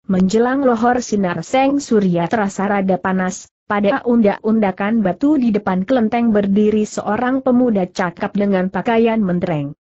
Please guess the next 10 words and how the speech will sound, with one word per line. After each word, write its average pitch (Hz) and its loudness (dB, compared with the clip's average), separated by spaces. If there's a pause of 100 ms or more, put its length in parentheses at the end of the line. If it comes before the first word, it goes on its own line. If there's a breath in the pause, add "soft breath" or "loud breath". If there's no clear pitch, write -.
Dia 220 2
berdiri 226 0
dengan 208 0
menggendong 220 2
tangan, 202 -4 (160)
sorot 233 0
matanya 214 -2
tajam, 165 -2 (200)
sikapnya 226 -2
gagah, 202 0